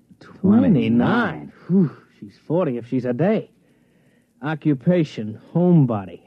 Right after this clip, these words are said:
Speaker 1: Background in education, blank. Oh, note from Mitchell. Says she did four years at a reformatory for shoplifting, and she's currently on parole.
Speaker 2: Hmm. Let's see this one. Wanda Baker,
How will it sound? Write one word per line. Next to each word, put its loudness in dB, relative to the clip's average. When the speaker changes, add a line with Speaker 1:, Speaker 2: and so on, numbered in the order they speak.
Speaker 1:
Background -4
in 2
education, 0
blank. -2
Oh, 2
note 2
from 0
Mitchell. -2
Says -2
she 0
did -2
four 0
years 4
at 2
a 2
reformatory 0
for -4
shoplifting, -6
and 0
she's -2
currently -2
on -4
parole. -4
Speaker 2:
Hmm. -6
Let's -12
see -2
this -2
one. -4
Wanda 2
Baker, -4